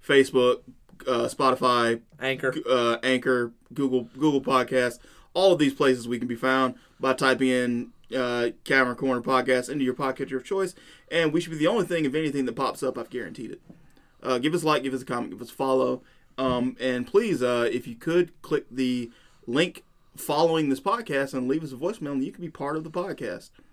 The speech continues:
Speaker 1: Um, we, uh, we are utter-, we are utterly shameless. We'll at least, we'll at least give you the airtime to get your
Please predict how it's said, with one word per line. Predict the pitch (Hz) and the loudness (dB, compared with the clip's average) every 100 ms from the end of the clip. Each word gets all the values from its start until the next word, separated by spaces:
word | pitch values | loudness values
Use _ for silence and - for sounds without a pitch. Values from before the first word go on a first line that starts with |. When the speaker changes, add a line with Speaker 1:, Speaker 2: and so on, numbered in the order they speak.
| _ _ _ _ - | _ _ _ _ -10
Speaker 1:
Um, | 131 120 120 113 113 110 _ _ - | -6 -2 -2 0 -2 -6 _ _ -12
we, | 127 143 170 | 0 6 6
uh, | 143 | 6
we | 135 | 6
are | 175 147 131 | 6 6 6
utter-, | 170 202 | 6 6
we | 180 | 4
are | 139 | 4
utterly | 180 165 117 | 4 2 0
shameless. | 127 170 120 - | 0 -2 -2 0
We'll | 175 | 2
at | |
least, | 135 165 - | 2 0 0
we'll | 196 | 4
at | 180 | 6
least | 202 85 | 4 0
give | 156 | 0
you | 131 | 4
the | 127 | 4
airtime | 135 139 139 127 | 4 2 0 0
to | 120 | 0
get | 127 135 | -2 -4
your | 120 | -6